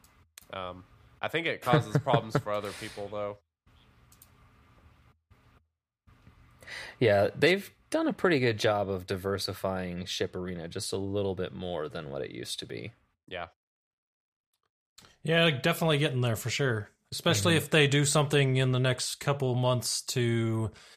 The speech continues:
Speaker 3: make Mace's capital ship more viable. I mean, they already
Speaker 2: Mm-hmm.
Speaker 3: started with Anakin's ship, so it'd be cool if they
Speaker 2: Mm-hmm.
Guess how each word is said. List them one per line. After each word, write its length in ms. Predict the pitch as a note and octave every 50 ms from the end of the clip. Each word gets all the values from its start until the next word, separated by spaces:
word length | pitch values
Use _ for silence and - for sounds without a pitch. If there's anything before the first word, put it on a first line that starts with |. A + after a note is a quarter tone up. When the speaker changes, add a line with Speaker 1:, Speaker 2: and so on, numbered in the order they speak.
| _ _ _ _ _ _ _
Speaker 3:
make 280 | C#3 C#3 C#3 C3 - A#2
Mace's 540 | B2+ C3 C3+ B2+ A#2 - - A#2+ G#2 -
capital 380 | - - C3 B2 A#2+ - A#2 A2
ship 300 | - - C3 B2 A#2+ -
more 600 | C3 B2 B2 A#2 A#2 A#2+ A#2 A#2 A2+ A2+ G#2+ G2 - _ _ _ _ _ _ _ _ _ _ _ _ _ _ -
viable. 640 | - C3+ C3 C3 B2+ A2+ A#2+ A#2 A2+ G#2+ G2 - - _
I 80 | - B2+
mean, 160 | B2 B2+ B2
they 140 | B2 B2+ C3
already 160 | C3+ C3 B2+
Speaker 2:
Mm-hmm. 80 | - G2+
Speaker 3:
started 380 | - - D3 D3 C#3 C#3 B2 A#2+
with 260 | A#2+ A#2 A#2 - - _ _ _ -
Anakin's 440 | E3+ F3 E3+ D#3+ C#3+ - C3+ B2 -
ship, 300 | - - C3 B2 A#2+ -
so 400 | - - B2 A2+ A2+ G#2+ G2+ G2 -
it'd 120 | - A2+ A#2+
be 80 | B2 A#2
cool 260 | - C3+ B2 A#2+ A2
if 60 | A#2
they 80 | A2+ C3
Speaker 2:
Mm-hmm. 180 | D#3 E3+ F3